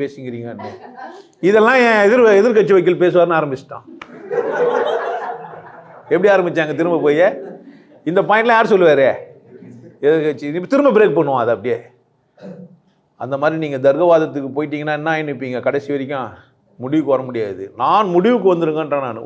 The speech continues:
உங்க பாவம் புண்ணியம் உங்களுக்கு, அவ்வளவுதான். இதுல மாற்று கருத்தெல்லாம் கிடையாது, இதுலலாம் மாற்று கருத்தெல்லாம் கிடையாது. அதனால என்ன செய்யுங்க? நம்ம புண்ணியம் சேர்த்து வச்சிடலாம், பாவம் சேர்த்துலாம்லாம் கிடையாது. உங்களை எண்ணெயில வறுப்பாங்க, பொறிப்பாங்கலாம் கிடையாது. உங்களுக்கு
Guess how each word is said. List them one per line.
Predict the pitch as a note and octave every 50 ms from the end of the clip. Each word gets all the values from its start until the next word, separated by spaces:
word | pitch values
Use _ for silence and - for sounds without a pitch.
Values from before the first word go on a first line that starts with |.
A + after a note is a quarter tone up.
| G#2+
உங்க | A#2 C#3 D#3 D#3 E3 C3+ B2 C#3
பாவம் | C3+ C3+ C3+ C#3+ E3 D#3+ -
புண்ணியம் | - C3 C3 C3 C3 C#3+ D#3 C#3+
உங்களுக்கு, | C3 B2+ B2 A#2+ G#2 - - _ _ _ _ _ _ _ F2+
அவ்வளவுதான். | F2+ G2+ F#2 F2+ A#2+ G#2+ - - _ _ _ _ _ _ _ _
இதுல | - A#2 A#2 A2 A#2
மாற்று | C#3+ D#3 D3 D#3+ C#3
கருத்தெல்லாம் | C#3+ C#3 C3 A2+ C#3+ D3 C#3 B2
கிடையாது, | B2+ B2 B2 G#2 F#2 - - - _ _ _ _ _ _ _ _ _ _ _ _ _ _ _ _ _ _ _ _ _ _ _ _ _ _ _ _ _ _
இதுலலாம் | - A#2 B2+ C#3+ D3 C#3+ D3
மாற்று | D3+ D3 D3+ C#3
கருத்தெல்லாம் | D3 C#3 C3 C#3+ D3+ E3+ G#3+ A#3 - - - _ _ _ _
கிடையாது. | - A2 A2 A2+ G#2+ A2
அதனால | A2+ C#3 D3 D3+ D3+ D3
என்ன | D3 D#3+ F3 E3+ -
செய்யுங்க? | D3 C3 A#2+ A#2 A2 F#2+ - - _ - - - - - _ _ _ _ _ _ C#3+
நம்ம | D3 D#3+ D#3 C3
புண்ணியம் | D#3 F3 F#3+ F3+
சேர்த்து | D#3+ D#3+ C#3+ C3+ D3
வச்சிடலாம், | B2+ B2 D3+ C#3+ D3+ D3+ C#3
பாவம் | D3+ D3+ D#3+ D#3
சேர்த்துலாம்லாம் | D#3+ C#3+ B2 C3+ C3+ C#3 C#3 C#3+ C#3+ C3+
கிடையாது. | C3 B2+ A#2+ A2 G#2+ F#2+ G2+ F#2 - _ _ _ -
உங்களை | - B2 C#3 C#3 C3+
எண்ணெயில | C#3+ E3 F#3 F#3+ F#3 E3+
வறுப்பாங்க, | E3 D#3 C#3+ D3 D#3 D3+ D3+ D#3+ D#3+
பொறிப்பாங்கலாம் | E3 D#3 D#3 D3+ D#3 D3+ D3 D3 D#3 D3+ C#3
கிடையாது. | C#3+ C#3 C#3 C3 A#2 G#2 G#2+ A2 - - B2
உங்களுக்கு | C#3 C#3+ D3+ C#3 A#2+